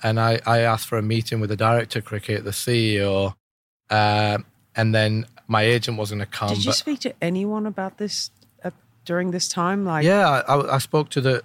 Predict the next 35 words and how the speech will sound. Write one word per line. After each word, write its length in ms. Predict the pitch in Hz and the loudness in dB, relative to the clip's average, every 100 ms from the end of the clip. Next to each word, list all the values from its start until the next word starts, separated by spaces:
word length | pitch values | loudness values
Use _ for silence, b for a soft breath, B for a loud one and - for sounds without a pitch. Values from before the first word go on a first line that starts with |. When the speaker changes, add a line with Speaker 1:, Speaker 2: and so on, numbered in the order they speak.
| _ | _
Speaker 1:
assistant 480 | 120 - 165 - 151 | -4 -2 -2 0 0
coach. 560 | - 151 151 151 - - | 2 4 4 2 0 -2
Speaker 2:
Well, 120 | 208 | 2
no, 120 | 208 | 4
not 260 | 190 190 214 | 4 2 2
within 400 | 196 185 185 180 | 0 0 0 0
the 340 | 170 165 160 151 - | 2 2 0 -4 -4
Speaker 1:
No. 240 | 139 123 | 2 4
Speaker 2:
coach, 280 | 147 185 - | 4 0 -2
uh, 120 | 170 147 | -4 -2
not 300 | 160 170 175 - 156 - | -2 0 -2 -4 -14 -4
cricket, 380 | 190 180 160 120 - _ _ - | -2 0 0 -2 -10 _ _ -2
as 140 | 156 | 0
in 180 | 160 160 - - _ _ _ _ _ _ | 2 0 -2 -14 _ _ _ _ _ _
Speaker 1:
Family. 180 | - 160 | 0 4
Speaker 2:
friends, 400 | 190 208 180 175 | 4 4 2 0
family, 580 | - 180 190 175 156 139 | 0 2 2 2 2 2
Speaker 1:
My, 280 | 135 139 139 | 4 4 4
Speaker 2:
anything. 120 | 170 | 4
Speaker 1:
I 100 | 135 | 2
spoke 340 | 143 - 143 - | 2 0 -2 -2
to 100 | 127 | -2
my 140 | 127 | 0
agent, 420 | 123 127 143 151 | 2 2 0 -2
who 180 | - 120 | -2 0
I 100 | 120 | 0
thought 400 | 117 - 131 127 | 0 2 2 2
was 160 | 123 123 | 0 0
on 100 | 120 | 2
my 180 | 123 120 | 2 0
side. 440 | - 120 143 160 - _ _ _ | 0 0 0 -2 -8 _ _ _
I 140 | - 117 | -2 -2
th-, 40 | 113 - - - | -2 -8 -10 -2
spoke 320 | 139 131 - | 0 0 -2
to 380 | - 131 127 127 | -2 0 2 0